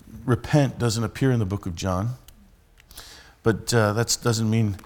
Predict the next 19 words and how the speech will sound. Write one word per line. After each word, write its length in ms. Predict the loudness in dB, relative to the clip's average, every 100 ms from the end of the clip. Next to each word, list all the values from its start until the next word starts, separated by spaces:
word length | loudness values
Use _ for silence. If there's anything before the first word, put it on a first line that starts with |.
| -18 -20 -20 -20 -8
that 120 | -2 0
we 80 |
don't 220 | 2 2 4
need 160 | 2
to 100 | 2
repent. 380 | 0 0 2 4
We 80 | 4
need 140 | 2
to 140 | 0 -2
repent 380 | -2 -2 0 0
of 120 | 0
our 80 | 0
sins 440 | 0 0 0 0 -2
and 100 | -4
put 240 | -2 -2
our 80 | -2
faith 380 | -4 -2 -2 -4
and 100 | -6
trust 520 | -4 -2 -2 -6